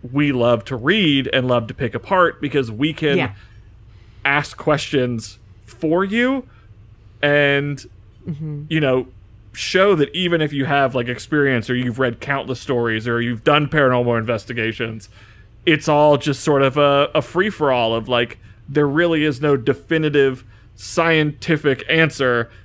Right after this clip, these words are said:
Speaker 1: You're just sharing your experience, and the more we share them, the closer we can get to figuring out streetlight connections and spirit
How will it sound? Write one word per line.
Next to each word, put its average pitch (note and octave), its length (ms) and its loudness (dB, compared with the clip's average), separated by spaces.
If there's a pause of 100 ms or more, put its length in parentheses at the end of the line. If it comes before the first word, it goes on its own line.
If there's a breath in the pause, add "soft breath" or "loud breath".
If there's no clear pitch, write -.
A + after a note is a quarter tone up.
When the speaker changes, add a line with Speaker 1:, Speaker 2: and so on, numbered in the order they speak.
(160 soft breath)
Speaker 1:
You're C3+ 220 2
just B2+ 240 0
sharing C#3+ 420 2
your B2+ 140 2
experience, C3+ 520 0
and B2+ 100 -2
the A#2 60 0
more C#3 280 4
we A#2+ 120 2
share D#3+ 320 2
them, A#2 400 0
the C3 100 -4
closer C#3+ 420 0
we B2+ 120 2
can A#2 160 -6
get C3+ 320 2
to C3 80 -10
figuring B2 420 -4
out A#2 280 0 (460 loud breath)
streetlight F#3 540 2
connections C3 720 2
and D3 380 4
spirit G3+ 500 0